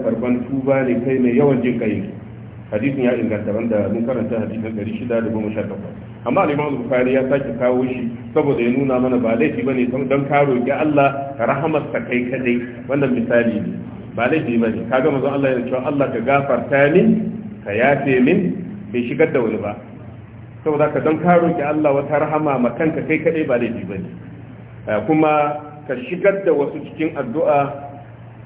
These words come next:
shine, eh, abin da aka fi so. Amma kamar gafara, gafara ba mai yin ta sai Allah. Saboda ka, ka roƙa ma kanka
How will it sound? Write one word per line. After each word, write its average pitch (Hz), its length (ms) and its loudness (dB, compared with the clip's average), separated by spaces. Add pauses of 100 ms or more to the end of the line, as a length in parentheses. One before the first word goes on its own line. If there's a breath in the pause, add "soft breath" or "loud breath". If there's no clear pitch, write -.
(180)
shine, 135 480 2
eh, 117 260 2
abin 131 240 0
da 120 140 0
aka 120 160 -6
fi 104 160 -4
so. 107 100 -8 (560)
Amma 139 300 0
kamar 131 320 -2
gafara, 147 720 2
gafara 135 420 -2
ba 131 140 0
mai 117 160 -2
yin 123 160 0
ta - 60 -4 (100)
sai 107 80 -4
Allah. 101 360 -4 (560)
Saboda 127 280 2
ka, 123 160 -2
ka 117 80 0
roƙa 135 420 0
ma 110 100 2 (120)
kanka 135 400 -2